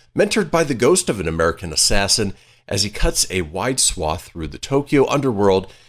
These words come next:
in this darkly cinematic and brutally funny revenge saga. Created, showrun, and executive produced by Josh Gordon and Will Speck, Marvel's Hit Monkey has Kevin Fogelsong, Matt Thompson,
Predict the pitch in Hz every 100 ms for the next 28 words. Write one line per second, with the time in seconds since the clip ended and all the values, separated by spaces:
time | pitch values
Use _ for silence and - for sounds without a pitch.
0 | _ - 107 104 85 117 180 - 208 -
1 | 92 80 78 80 - 71 - 98 143 165
2 | 160 - 85 82 82 85 90 120 143 -
3 | - - - - - _ _ _ _ _
4 | - 147 156 135 170 156 151 147 113 113
5 | 107 107 113 107 95 90 95 117 - 80
6 | 76 90 80 - - 101 107 104 - -
7 | _ 85 87 165 - - 147 151 - -
8 | 98 147 220 226 - 120 95 87 117 110
9 | 92 - - 98 113 107 98 _ _ -
10 | - - 190 208 131 - 73 78 120 -
11 | _ _ _ _ _ - 131 180 - 147
12 | 139 - 151 147